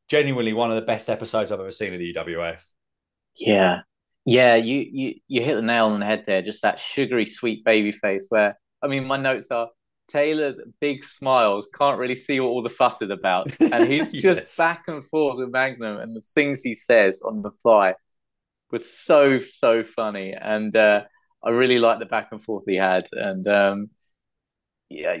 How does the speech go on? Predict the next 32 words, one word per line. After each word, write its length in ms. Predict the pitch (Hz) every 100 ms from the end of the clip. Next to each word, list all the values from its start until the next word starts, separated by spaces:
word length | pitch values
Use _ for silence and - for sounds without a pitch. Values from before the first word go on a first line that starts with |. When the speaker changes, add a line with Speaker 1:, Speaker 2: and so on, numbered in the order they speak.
| 101
Speaker 2:
yeah, 500 | - 117 107 101 98
just, 400 | - 139 131 -
um, 500 | 117 107 104 101 98 _
<laughs> 120 | _
it 160 | 90 135
was, 220 | 95 165
I, 160 | 127 127 -
there's 200 | 139 131
not 160 | 143
much 180 | 117 110
to 80 | 123
add. 200 | 113 101
I 40 | 104
mean, 140 | 104
you, 120 | 104
you, 280 | 110 113 107 -
you 120 | -
summed 300 | 110 - 107
it 60 | 104
up 180 | 101 -
perfectly 540 | 107 101 - - 101
there. 240 | 92 90 90 -
Just, 260 | 104 -
um, 360 | 104 98 95 95 _ _ _
just 220 | - 131 117
really 240 | 123 117
good 120 | 113
stuff. 300 | - 117 -
I, 200 | - 131
I 160 | - 143
remember, 580 | 135 156 156 131 113 - _ _ _ _
uh, 40 | _